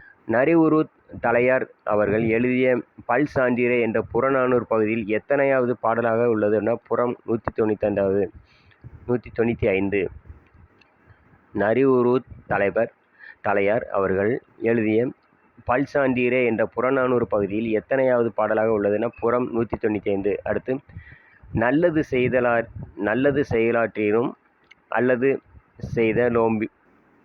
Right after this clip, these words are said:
அல்லது செய்த லோம்பு இதுதான். பாடல் வரி இடம்பெற்றுள்ள நூல் எது அப்படின்னா, புறநானூறு. நல்லது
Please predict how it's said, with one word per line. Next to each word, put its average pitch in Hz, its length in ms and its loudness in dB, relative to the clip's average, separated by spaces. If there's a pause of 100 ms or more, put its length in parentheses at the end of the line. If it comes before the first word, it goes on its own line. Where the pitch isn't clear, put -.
(140)
அல்லது 147 400 0
செய்த 123 440 0
லோம்பு 120 540 0 (460)
இதுதான். 110 500 0 (480)
பாடல் 135 320 2
வரி 127 260 2
இடம்பெற்றுள்ள 117 440 -2
நூல் 113 220 2
எது 104 360 0
அப்படின்னா, 107 300 -2
புறநானூறு. 107 680 0 (2250)
நல்லது 131 460 0